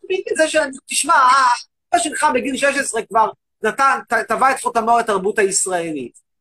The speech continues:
אז למה שילדה בת חמש עשרה וחצי לא תטביע את חותמה? אנחנו לא מדברים פה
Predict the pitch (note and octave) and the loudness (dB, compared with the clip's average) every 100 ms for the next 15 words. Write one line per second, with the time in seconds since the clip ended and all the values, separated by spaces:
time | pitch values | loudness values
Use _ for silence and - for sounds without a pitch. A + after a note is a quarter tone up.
0 | _ D#3+ E3 B3+ D#4 - C4+ G3 B3+ - | _ -2 2 4 2 2 2 4 2 2
1 | F#3 - - G#3+ B3 B3 A3 G3+ G#3+ G3 | -2 -6 -6 -2 0 0 -2 -2 -2 -2
2 | F#3+ F#3+ F3 - F3+ F#3+ F#3 - D#3+ D#3+ | -4 -4 -6 -6 -4 -2 -2 -6 -12 -8
3 | D3+ E3 C4+ F#4+ F#4 C#4 C4+ | -6 -2 -2 0 -2 -4 -4